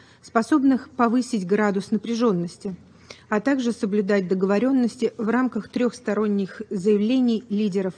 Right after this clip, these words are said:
России, Азербайджана и Армении от девятого ноября две тысячи двадцатого года, одиннадцатого января и двадцать шестого ноября две тысячи двадцать первого года,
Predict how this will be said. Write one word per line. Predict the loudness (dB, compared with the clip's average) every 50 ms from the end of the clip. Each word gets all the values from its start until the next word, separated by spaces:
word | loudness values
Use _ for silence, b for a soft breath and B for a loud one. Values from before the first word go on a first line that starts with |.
| -10 -8
России, | -4 -4 -2 -2 -4 -4 -4 -2 -2 -2 -2 -2
Азербайджана | -2 -2 0 0 -2 -2 0 -2 -2 0 0 0 0 0 -2
и | -2 -2 -2
Армении | -2 0 0 0 2 2 2 2 2 0 0 B B B B B B B B
от | B 0 0 0
девятого | 2 0 0 0 0 0 -2 -2 0
ноября | 0 0 0 -2 -2 -2 -2 -2
две | -2 -4 -2
тысячи | -2 -4 -6 -4 -6 -6
двадцатого | -2 -2 -4 -2 -2 -6 -4 -4 -4 -4 -4
года, | 0 0 0 2 0 -2 -4 B B B B B B B B
одиннадцатого | -2 -2 0 2 2 0 0 -2 -2 -4 0 0
января | 2 2 2 2 2 2 0 0 0 -2 -2
и | 0 -2 -2
двадцать | 0 0 -2 -2 -2 -4 -6 -6
шестого | -8 -8 -4 -2 -2 -2 0
ноября | 0 0 0 -2 -2 -2 -4 -4 -4
две | -4 -4 -6
тысячи | -4 -6 -8 -8 -8 -8 -6
двадцать | -4 -2 -4 -4 -4 -6 -10 -16 -14 -6
первого | -4 -2 -2 0 0 -2 -2
года, | 0 0 0 0 -2 -6